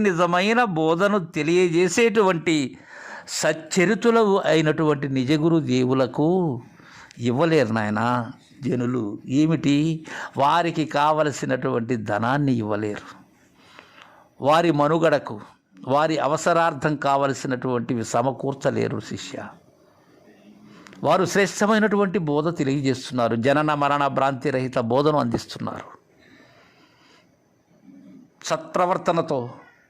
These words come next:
వారి గురువాక్యాన్ని ప్రబోధిస్తూ ఉన్నారు. అలాంటి వారు సచ్చరితులు, వారు కుచరితులు కాదు. వారు, వారు చరించే విధానము ఎప్పుడూ కూడా సత్యమైనటువంటిది,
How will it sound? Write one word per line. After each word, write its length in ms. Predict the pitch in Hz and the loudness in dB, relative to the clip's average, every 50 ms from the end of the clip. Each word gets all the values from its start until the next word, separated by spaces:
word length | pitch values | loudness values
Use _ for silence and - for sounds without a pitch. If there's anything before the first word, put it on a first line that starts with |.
| - | -8
వారి 320 | - 120 147 165 170 170 165 135 131 | -2 0 0 2 2 2 0 0 2
గురువాక్యాన్ని 920 | 151 165 180 175 165 170 185 170 175 - - 208 196 202 202 185 165 139 117 123 - _ _ _ _ _ _ _ _ _ _ _ _ - | 2 4 4 4 4 2 2 -2 -4 -2 0 2 2 2 0 0 -2 -2 -4 -6 -10 _ _ _ _ _ _ _ _ _ _ _ _ -4
ప్రబోధిస్తూ 640 | - 143 135 135 147 180 196 170 170 165 - - 160 143 117 107 | -2 0 0 2 2 2 2 0 -2 -4 -4 -2 -2 -2 -2 -2
ఉన్నారు. 320 | 104 98 98 95 - - - - - - - - - - - - - - - - - - - - - - | -4 -6 -8 -10 -12 -16 -18 -20 -20 -20 -20 -20 -20 -20 -20 -20 -20 -20 -20 -20 -20 -20 -16 -10 -6 -2
అలాంటి 380 | 165 180 190 220 233 196 208 226 202 | 0 2 2 2 0 0 0 2 2
వారు 200 | 202 196 196 175 170 | 2 2 2 0 0
సచ్చరితులు, 500 | 190 165 170 - 214 190 196 165 196 170 151 131 | -2 -2 0 0 -2 -2 -2 -2 -2 0 0 -2
వారు 180 | 117 110 107 107 - - - - - - - - - - - - - - - - - - - | -2 -4 -6 -12 -16 -20 -20 -20 -20 -20 -20 -20 -20 -20 -20 -20 -20 -20 -20 -20 -20 -6 -2
కుచరితులు 520 | - 180 175 220 220 208 214 - 220 196 185 - | 0 2 4 4 4 4 4 2 2 2 2 2
కాదు. 220 | 156 131 151 160 156 143 | 0 0 0 2 2 2
వారు, 220 | 123 113 107 107 104 - - - - - - - - - - - _ - - - - - - - - - | 2 0 -2 -4 -10 -14 -18 -20 -20 -20 -20 -20 -20 -20 -20 -20 _ -20 -20 -20 -20 -20 -20 -14 -6 0
వారు 200 | - 160 190 185 165 - | 0 2 2 2 0 0
చరించే 420 | 190 180 196 214 208 165 - 208 202 190 170 | 2 2 2 2 2 2 4 4 4 4 4
విధానము 420 | 175 175 185 185 180 185 180 180 165 151 160 | 2 2 2 2 2 0 0 0 0 0 0
ఎప్పుడూ 280 | 156 156 - 196 185 180 165 156 | -2 -2 -2 0 0 0 0 0
కూడా 220 | 160 156 156 151 151 143 131 143 - - - - - - - - - | 0 2 2 2 2 0 -2 -4 -8 -14 -18 -18 -18 -16 -12 -6 -2
సత్యమైనటువంటిది, 1200 | - 185 175 170 - - - 233 220 208 220 214 202 185 175 175 170 151 147 127 139 139 117 110 | 0 0 0 -2 -2 -2 2 2 4 4 2 2 2 2 2 2 2 2 0 0 -2 -6 -6 -6